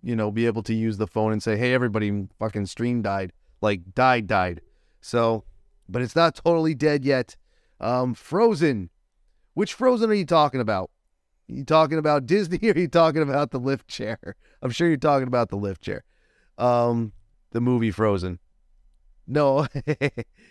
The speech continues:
Yeah, not the Frozen stream. That's weird. Has that happened before? And I don't know how to correct it other than jumping out and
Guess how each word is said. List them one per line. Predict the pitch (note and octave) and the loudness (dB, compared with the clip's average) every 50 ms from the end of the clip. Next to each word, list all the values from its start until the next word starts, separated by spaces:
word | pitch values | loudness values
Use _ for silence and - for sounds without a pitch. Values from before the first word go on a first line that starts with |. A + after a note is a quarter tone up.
| _ - | _ -4
Yeah, | - C3 C#3 C3 | 0 2 2 4
not | C3 D#3 F3+ - | 4 4 2 2
the | - C#3+ | 0 -6
Frozen | - - E3 D#3+ D#3 D3 C3 C3 A#2 | -2 0 2 2 2 2 0 -4 -4
stream. | - - - - D3+ D3+ D3 C3 A#2+ G#2+ - _ _ _ - | -6 -8 -6 -2 0 0 0 0 -2 -4 -6 _ _ _ -14
That's | - F3+ F#3+ - | -12 -12 -12 -10
weird. | C#3+ D3+ G3 A3 G3 C#3+ G#2+ _ _ _ _ _ - | -4 -2 2 2 2 2 0 _ _ _ _ _ -10
Has | C#3 C#3+ | -8 -4
that | A3 C4+ D4 | 0 0 2
happened | F4+ G4+ E4+ - G4 D4 | 4 2 2 2 0 0
before? | C4+ - - - D#3 D#3+ G#3 D4+ F4 - _ _ _ _ _ _ _ _ _ _ _ _ _ _ _ - | 0 -2 -2 -2 -2 0 0 0 -2 -4 _ _ _ _ _ _ _ _ _ _ _ _ _ _ _ -10
And | - D#3+ | -6 0
I | F3+ A#3+ | 2 2
don't | A#3 D4 C4+ B3+ A#3+ | 2 4 2 2 2
know | A#3+ A3 | 2 2
how | G#3 A3+ | 2 2
to | G#3 | 0
correct | - - E3 E3 F#3 A3+ A3+ - - | 0 -2 -2 0 0 0 0 0 -2
it | C#3 A2 | -2 0
other | C#3 D3+ D#3 | 0 0 0
than | D3 C#3+ C3 A#2 | 0 -2 -2 0
jumping | A#2+ D3+ D#3+ C3 D3+ D3+ | 0 0 0 0 0 2
out | D#3 E3 E3 C#3+ | 2 2 2 2
and | B2+ B2 B2 A#2 | 0 -2 -4 -6